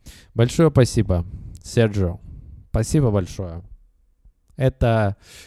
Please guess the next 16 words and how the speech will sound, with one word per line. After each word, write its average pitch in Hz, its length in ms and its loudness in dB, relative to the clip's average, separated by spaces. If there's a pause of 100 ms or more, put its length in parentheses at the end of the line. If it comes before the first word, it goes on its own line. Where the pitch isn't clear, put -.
(320)
невероятно 151 600 0
приятные 117 440 -2
слова, 101 540 -8 (800)
которые 131 540 0
нужны 113 500 -4
были 107 280 0
мне 110 400 -4 (480)
сейчас - 720 -4 (120)
в - 100 -10
трудную 139 460 8
минуту. 107 480 -2 (1120)
Они 123 320 0
мне 131 160 2
помогают. 104 460 2
Спасибо, 156 340 4
пожалуйста, 98 840 4